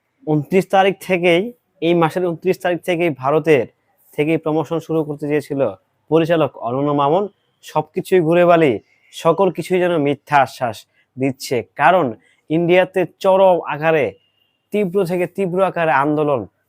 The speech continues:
ধারণ করেছে কলকাতায়। হ্যালো এভরিওয়ান, আসসালামু আলাইকুম। শিমুল আছি আপনাদের সঙ্গে, কেমন আছেন সবাই? দরদ, আর যে সিনেমা নিয়ে, আহ, আপনারা নিজেরাও খুব অধীর আগ্রহে বসে আছেন, কখন কবে,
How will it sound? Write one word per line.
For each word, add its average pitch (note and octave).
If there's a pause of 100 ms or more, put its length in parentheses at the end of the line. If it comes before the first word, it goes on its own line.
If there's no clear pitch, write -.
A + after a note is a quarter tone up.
(140)
ধারণ C3
করেছে D#3+
কলকাতায়। C3+ (120)
হ্যালো D3
এভরিওয়ান, E3
আসসালামু D3
আলাইকুম। G2+ (600)
শিমুল F#3+
আছি F#3+
আপনাদের F#3
সঙ্গে, F#3
কেমন E3+
আছেন C3
সবাই? F#2 (1000)
দরদ, B2 (320)
আর -
যে C3
সিনেমা D3
নিয়ে, D#3+ (680)
আহ, -
আপনারা C#3+
নিজেরাও D#3
খুব F3 (160)
অধীর C#3+
আগ্রহে C#3
বসে D3+
আছেন, D3+ (120)
কখন C#3+
কবে, C#3